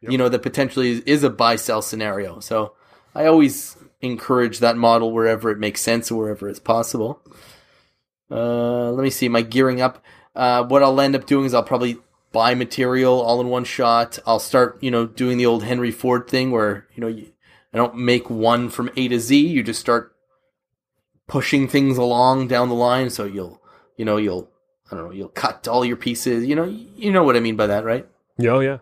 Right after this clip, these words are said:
Speaker 1: yeah.
Speaker 2: Yeah. So just moving the production line along. So I'll try to find a good deal on plywood for the step stools. I'll get all my material milled up for the, uh, for the whiskey boxes and just, just push them down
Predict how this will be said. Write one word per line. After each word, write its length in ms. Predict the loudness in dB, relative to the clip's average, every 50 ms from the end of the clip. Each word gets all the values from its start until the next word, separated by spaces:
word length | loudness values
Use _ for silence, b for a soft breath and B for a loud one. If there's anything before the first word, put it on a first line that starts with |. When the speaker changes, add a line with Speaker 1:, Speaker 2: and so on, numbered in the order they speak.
| _ _ _
Speaker 1:
yeah. 160 | -10 -8 -6
Speaker 2:
Yeah. 160 | -4 -6 -6 -8 b b b b b b b _
So 440 | 0 2 4 4 4 2 -2 -6 _ _ _ _ _ _ -8
just 340 | -6 -6 -6 -8 -12 -10
moving 460 | -8 -6 0 4 4 4 6 4 4 2
the 60 | 2
production 480 | 0 2 2 2 0 0 -2 -4 -2 0
line 380 | 0 0 -2 -2 -6 -10 -12 _ _ _ _ _
along. 520 | -6 -4 -2 -2 -2 -4 -6 -10 -14 -20 -20 _ -20
So 480 | -12 -8 -6 -6 -6 -6 -8 -12 -16 -12
I'll 220 | -10 -8 -8 -8 -6
try 180 | -4 -2 -2
to 80 | -2 -2
find 180 | -2 -4 -4 -4
a 60 | -4
good 200 | -6 -6 -6 -4
deal 180 | -4 -4 -2
on 120 | -4 -4 -2
plywood 480 | 0 2 4 4 4 4 2 0 0
for 140 | -4 -8 -8
the 260 | -6 -6 -6 -6 -8 b b b b b b b b
step 300 | -4 0 2 2 2 0
stools. 480 | 0 2 4 4 4 4 4 4 2 2
I'll 300 | 0 0 -2 -4 b b b b b b b b b _ -20 -4
get 160 | 0 2 4 4
all 120 | 4 4
my 120 | 4 2
material 400 | 0 0 -4 0 2 4 4 4
milled 260 | 4 4 2 2 4 4
up 220 | 2 2 2 -2
for 160 | -6 -6 -4
the, 280 | -4 -4 -4 -2 -2 0
uh, 320 | 0 0 -2 -2 -4 -6 -10
for 120 | -10 -8
the 80 | -4 -2
whiskey 280 | 0 0 2 0 2
boxes 500 | 4 4 4 2 2 0 -2 -2 -2 -2
and 140 | -4 -4 -6
just, 140 | -8 -10 -12 _ _ _ -18
just 280 | -16 -16 -16 -16 _ _
push 240 | -2 -2 -2 0 -2
them 180 | -4 -4 0
down 640 | 0 2 2 2 2 2 0 0 -2 -4 -6 -10